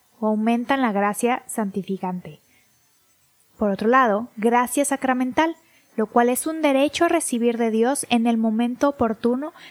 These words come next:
la ayuda necesaria para cumplir las obligaciones contraídas al recibir aquel sacramento. Y por último, carácter. El bautismo,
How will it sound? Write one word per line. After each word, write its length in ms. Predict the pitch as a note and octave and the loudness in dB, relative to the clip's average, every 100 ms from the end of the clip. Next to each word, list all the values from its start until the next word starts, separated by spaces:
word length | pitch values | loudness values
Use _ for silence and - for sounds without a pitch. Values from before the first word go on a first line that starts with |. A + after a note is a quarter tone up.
| - | -4
la 140 | A3+ A3+ | 0 2
ayuda 280 | A3+ C#4+ | 2 0
necesaria 680 | E4 E4 A#3+ - A#3+ B3+ D4 | 0 0 -2 0 0 2 0
para 300 | - A#3+ A3+ | 0 0 0
cumplir 360 | G#3+ G3+ A#3+ B3+ | -2 0 0 0
las 180 | C#4 | 0
obligaciones 760 | D4 C4 A3 G#3 A3+ A#3 A3 - | 0 0 0 0 0 0 -2 -4
contraídas 840 | - C#4 E4 D#4 B3+ A3+ B3 C#4+ - | -4 -4 -2 -2 2 2 2 -2 -2
al 180 | A#3 G3+ | -2 0
recibir 520 | G#3 - G#3 B3 D4 - | -4 -4 -4 -4 -4 -4
aquel 360 | G#3+ - F#3+ | -4 -2 -4
sacramento. 600 | F3+ G3+ F3+ F3 F3 - - _ - - _ _ | -4 -6 -6 -6 -10 -14 -20 _ -20 -20 _ _
Y 140 | B3+ A#3+ | -8 -2
por 200 | A3 A#3 | 2 2
último, 580 | C4+ - G3 G3 A3+ _ _ | 2 0 0 -2 -4 _ _
carácter. 640 | - G3 F3+ - - - - _ _ _ _ - | 0 2 2 -2 -20 -20 -20 _ _ _ _ -2
El 160 | A3+ | 0
bautismo, 760 | A3 G#3+ G#3 C#4 C4+ A3 E3+ | 4 2 0 -2 0 -2 -4